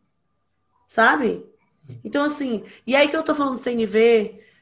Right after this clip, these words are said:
mas tem vários tipos de terapias e de f-,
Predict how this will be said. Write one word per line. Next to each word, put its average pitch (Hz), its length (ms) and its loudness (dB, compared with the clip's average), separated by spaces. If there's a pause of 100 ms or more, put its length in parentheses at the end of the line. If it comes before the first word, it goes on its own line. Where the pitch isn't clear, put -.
(380)
mas 285 220 0
tem 320 160 0
vários 294 420 2
tipos 254 300 -8
de 247 120 -8
terapias 240 680 -4
e 208 40 -8
de 208 100 -8
f-, - 180 -16